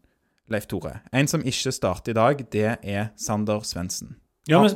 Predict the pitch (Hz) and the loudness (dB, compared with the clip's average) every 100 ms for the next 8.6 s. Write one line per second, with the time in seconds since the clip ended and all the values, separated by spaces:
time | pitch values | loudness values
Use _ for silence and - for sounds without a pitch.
0 | 185 180 180 - 202 262 - 202 117 98 | 4 4 2 6 4 4 2 2 2 0
1 | - 156 131 147 143 135 - 165 165 147 | -6 -4 0 4 4 4 4 4 6 4
2 | 156 151 120 117 135 120 156 208 - 170 | 4 6 6 8 6 8 6 6 -2 -6
3 | 156 160 - _ - 170 220 - - 175 | -6 -8 -12 _ -4 0 0 -2 2 4
4 | 110 175 202 170 - 143 147 143 143 - | 4 2 2 0 -2 -2 0 0 -4 -6
5 | - - 143 127 107 135 156 180 180 170 | -18 0 0 2 2 2 2 2 2 2
6 | 175 - 104 - - - _ _ _ 131 | 0 -4 -8 -8 -20 -20 _ _ _ 2
7 | 127 123 120 113 110 113 - 120 147 147 | 6 6 6 4 2 0 -4 -4 -2 -2
8 | 131 151 160 147 131 120 | 0 -2 4 2 4 -4